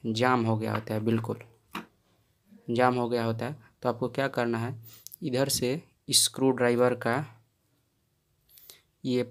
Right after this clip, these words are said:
फ्लैट साइड यहाँ डालना है, फिर एक और स्क्रू ड्राइवर लीजिए दूसरा और इधर से flat वाला हिस्सा डालिए और उसके बाद से इसको तानिए।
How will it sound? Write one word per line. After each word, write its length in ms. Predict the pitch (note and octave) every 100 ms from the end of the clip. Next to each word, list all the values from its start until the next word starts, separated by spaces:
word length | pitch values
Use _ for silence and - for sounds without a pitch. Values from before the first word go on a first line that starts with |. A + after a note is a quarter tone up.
| -
फ्लैट 380 | B2+ B2+ C#3
साइड 360 | - B2+ C3 D3+ _ _ - _ _ _ _ -
यहाँ 240 | B2+ B2
डालना 300 | B2 B2 B2+
है, 180 | B2 C#3+ - _ _ _ _ _ _ -
फिर 240 | C#3+ D3+ - _ _ _ _ _ _ _ -
एक 160 | C3 -
और 180 | C3
स्क्रू 240 | C3 - C3+
ड्राइवर 340 | C3 B2 B2+
लीजिए 240 | B2 A#2+ B2
दूसरा 400 | A#2+ A#2 B2 D3 - _ _ _ - _ _ _ _
और 240 | - B2+ E3 - - -
इधर 260 | B2+ A#2 B2+
से 200 | - C#3 D#3 - _ _ _ _ -
flat 300 | - A#2+ A#2+
वाला 180 | B2 B2
हिस्सा 240 | A#2 A2+
डालिए 360 | A#2 A#2+ A#2+ C#3+ - - - - -
और 120 | A#2+
उसके 200 | A2+ A2+
बाद 140 | B2 B2
से 200 | - C3+ -
इसको 220 | C#3+ - B2+
तानिए। 540 | - A#2+ A2+ G#2 G#2+